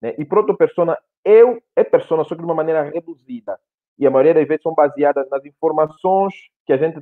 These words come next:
tem sobre as pessoas, né? E imaginemos que nós temos uma visão sobre possíveis usuários do nosso produto, então, protopersona nós podemos montar através dessas nossas,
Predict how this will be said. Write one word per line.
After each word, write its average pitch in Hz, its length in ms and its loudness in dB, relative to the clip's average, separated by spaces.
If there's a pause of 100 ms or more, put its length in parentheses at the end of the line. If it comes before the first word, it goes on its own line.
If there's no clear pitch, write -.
tem 190 200 -4
sobre 139 240 -2
as 123 100 -4
pessoas, 151 640 0
né? 123 180 -6 (520)
E 127 260 -6
imaginemos 143 500 -2
que - 120 -12
nós 139 220 -4
temos 139 220 -6
uma 135 160 0
visão 123 300 -6
sobre 120 280 -12 (360)
possíveis 160 440 0
usuários 127 360 2
do 120 40 0
nosso - 200 -4
produto, 120 380 -2
então, 131 320 0 (360)
protopersona 160 680 2
nós 151 180 0
podemos 143 360 -2
montar 135 340 2
através 135 400 2
dessas 143 300 -4
nossas, 147 360 -2